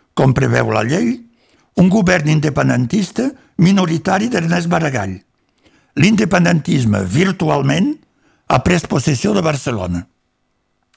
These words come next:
És aquí que comença la tercera ofensiva de la batalla de,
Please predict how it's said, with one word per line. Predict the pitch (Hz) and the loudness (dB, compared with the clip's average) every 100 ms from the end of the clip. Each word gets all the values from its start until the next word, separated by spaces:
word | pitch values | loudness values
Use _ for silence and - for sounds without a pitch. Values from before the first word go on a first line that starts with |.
| _ _ - _ _ _ - | _ _ -20 _ _ _ -2
És | 180 160 | 0 0
aquí | - 233 | 0 -2
que | 233 | -2
comença | 185 151 160 185 196 | 0 2 2 0 -2
la | 139 | -2
tercera | - 123 - 139 151 202 - _ _ _ | -4 -4 -2 0 0 -6 -10 _ _ _
ofensiva | 175 151 151 131 - 151 156 254 - _ _ - | 0 2 2 0 0 0 0 -2 -6 _ _ -2
de | 151 | 2
la | 143 | 2
batalla | 120 117 139 160 | 2 0 0 0
de, | 156 | 0